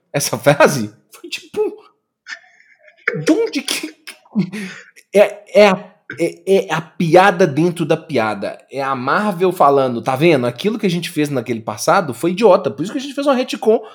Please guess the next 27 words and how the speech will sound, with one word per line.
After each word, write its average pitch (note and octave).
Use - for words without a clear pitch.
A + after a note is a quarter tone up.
pra -
poder A#3+
mudar B3+
aquilo D4+
ali, A3+
que -
aquilo D4+
não C#4+
faz C4
nem C#4
sentido." B3
Essa A3+
cena G3+
aí, G3+
gente, C#3+
ela E3
tá E3
aí D3+
pra D#3
referenciar A3
essa G3
questão G3+
do F3
passado F#3+
do G3+
Falcão, F#3+
senhores. G#2